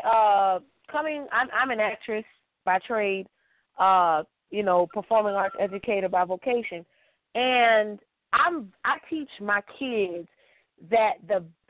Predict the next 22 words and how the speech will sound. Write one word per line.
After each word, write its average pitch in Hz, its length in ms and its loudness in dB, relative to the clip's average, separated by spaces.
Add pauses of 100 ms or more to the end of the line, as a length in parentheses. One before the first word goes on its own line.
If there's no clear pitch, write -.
I 269 120 2
don't 294 180 2
like, 247 200 0 (120)
like, 214 180 0
if 220 100 -4
they're 277 140 0
playing 269 400 -6
somebody 233 400 0
that 208 160 2
was, 180 180 -10 (340)
you 277 80 -2
know, 208 140 6
a 185 140 0
real 247 520 0
person, 254 540 -2 (480)
I 254 260 2
love 233 600 2 (140)
transparency 196 1000 -4
and 196 100 -6
I 196 80 0
love 202 280 -2 (140)
truth. 202 200 -12